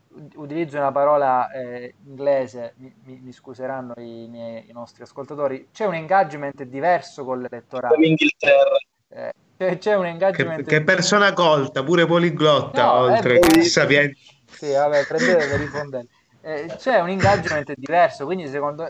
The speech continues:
Speaker 1: secondo me la consistenza del, della Lega rimarrà da qui a tre anni quella di partito di maggioranza relativa. Ed è sempre più polarizzata la, la, la, la, lo stato de-, delle cose, ma non in termini elettorali, in termini di chi ritiene la Lega un fenomeno da baraccone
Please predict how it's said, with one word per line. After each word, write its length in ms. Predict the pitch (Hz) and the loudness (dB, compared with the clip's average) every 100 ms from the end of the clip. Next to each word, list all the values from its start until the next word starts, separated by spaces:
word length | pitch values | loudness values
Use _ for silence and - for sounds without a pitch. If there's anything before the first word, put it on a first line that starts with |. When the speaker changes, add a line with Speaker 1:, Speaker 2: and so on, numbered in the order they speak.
| - 151 | -12 -14
Speaker 1:
secondo 300 | 151 151 175 | -8 -6 -2
me 80 | 196 | 0
la 120 | 143 | 0
consistenza 680 | 147 147 156 - 165 151 151 | -2 -8 -14 -8 -8 -6 -6
del, 160 | 151 151 | -6 -8
della 220 | 147 151 151 | -10 -4 0
Lega 300 | 196 160 135 | 0 0 -4
rimarrà 580 | 139 143 139 156 151 131 | -6 -4 -4 0 0 0
da 140 | 131 | -6
qui 100 | _ | _
a 100 | 143 135 | -12 -12
tre 140 | 160 | -6
anni 220 | 175 170 | -6 -6
quella 240 | 135 143 139 | -8 -4 -4
di 140 | 131 | -4
partito 380 | 127 127 - 147 | -6 -8 -8 -12
di 100 | 131 | -10
maggioranza 560 | 131 127 127 139 135 131 | -10 -10 -8 -8 -8 -12
relativa. 480 | 127 123 117 113 110 _ _ _ _ _ _ | -8 -10 -10 -16 -18 _ _ _ _ _ _
Ed 140 | 156 165 | -6 -2
è 60 | 214 | -2
sempre 340 | 202 175 170 | -2 -2 -4
più 160 | 170 147 | -6 -6
polarizzata 720 | 170 160 170 147 180 147 135 123 | 0 0 0 0 0 2 0 -2
la, 120 | 123 | -8
la, 180 | 139 127 | -6 -6
la, 180 | 135 135 | -6 -8
la, 300 | 143 131 127 | -6 -4 -4
lo 300 | 123 123 131 | -6 -10 -12
stato 300 | - - 139 135 | -10 -2 0 0
de-, 100 | 135 | -2
delle 260 | 135 131 | -8 -10
cose, 440 | 127 127 117 - 117 | -6 -6 -6 -12 -12
ma 100 | 131 | -6
non 240 | 208 240 | -4 -4
in 140 | 160 135 | -8 -4
termini 320 | 139 135 131 | -4 -4 -6
elettorali, 720 | 131 123 131 123 117 117 123 | -8 -8 -6 0 0 -2 -10
in 100 | 151 | -10
termini 340 | 226 214 180 165 | -6 -6 -6 -10
di 160 | 165 | -16
chi 140 | 139 165 | -10 -8
ritiene 360 | 175 170 202 156 | -8 -8 -8 -2
la 120 | 151 | -2
Lega 220 | 165 139 | -2 -4
un 100 | 135 | -6
fenomeno 320 | 143 156 160 | -6 -8 -6
da 120 | 131 123 | -4 -4
baraccone 680 | 139 185 - 139 127 143 | -2 -4 -4 -4 -4 -8